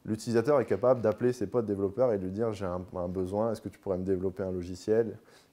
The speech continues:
et cetera. On parle de la même culture, on se comprend. Et ça, ça va permettre le, vraiment le, le,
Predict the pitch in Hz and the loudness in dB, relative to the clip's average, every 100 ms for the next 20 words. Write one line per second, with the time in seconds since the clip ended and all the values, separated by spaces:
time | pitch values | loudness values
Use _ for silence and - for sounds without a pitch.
0 | - - 95 98 98 117 110 92 90 92 | -18 -10 0 2 2 2 2 2 0 -4
1 | 95 95 131 110 - 95 - - _ _ | -10 -8 -6 -6 -8 -12 -14 -20 _ _
2 | _ _ _ _ - - 98 135 135 104 | _ _ _ _ -8 -4 6 6 8 8
3 | 98 - 107 123 - 95 92 90 85 - | 8 6 4 4 0 0 2 2 -2 -8
4 | - - - _ - 92 98 120 120 98 | -20 -20 -20 _ -8 0 2 4 4 4
5 | 87 87 85 | 4 0 -4